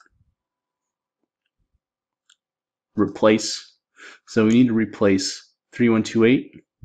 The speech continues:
with ten eighty, okay? So you want to replace all, exit out, and as you can see, you can see my list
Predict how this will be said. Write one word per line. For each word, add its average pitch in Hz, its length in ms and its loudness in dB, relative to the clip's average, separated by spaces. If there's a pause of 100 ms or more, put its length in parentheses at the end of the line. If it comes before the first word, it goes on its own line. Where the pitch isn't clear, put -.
(920)
with 98 200 -6
ten 110 280 -2
eighty, - 380 -4 (100)
okay? 160 360 -6
So - 140 -12
you 101 120 -2
want 98 140 -4
to 98 60 -4
replace - 460 -10
all, 147 260 -4 (1120)
exit 104 260 -6
out, 117 260 -6
and 107 120 -2
as 107 160 0
you 101 60 -12
can - 100 -8
see, 151 240 -2
you 104 80 -4
can 120 100 -8
see - 160 -6
my 98 120 -4
list 110 460 -2